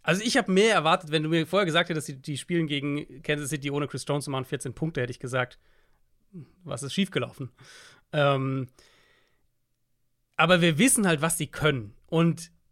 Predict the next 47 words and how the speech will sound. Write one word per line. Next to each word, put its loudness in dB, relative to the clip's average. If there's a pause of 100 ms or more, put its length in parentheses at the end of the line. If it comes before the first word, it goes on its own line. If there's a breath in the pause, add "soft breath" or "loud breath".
(300)
das, 2
was 2
sie -4
können, 2
haben 2
wir 2
halt -12
in -4
Ansätzen 0
auch -4
gesehen 0
in -4
dem -6
ersten -10
Spiel. -10
Saint 0
Brown 4 (140)
sowieso, 2 (320)
der 2
war 4
ja 4
sowieso 0
mal 2
wieder 4
der 0
Fixpunkt. -6
Ähm, -2 (500 soft breath)
ich -4
glaub, 2
da 2
werden 4
sie -2
auch -2
wieder -2
viel -2
hingehen 2
und -6
da -2
werden 2
sie -8
viel 2
die 0
Seahawks 0
auch -2
attackieren, 0
werden 0
viel 0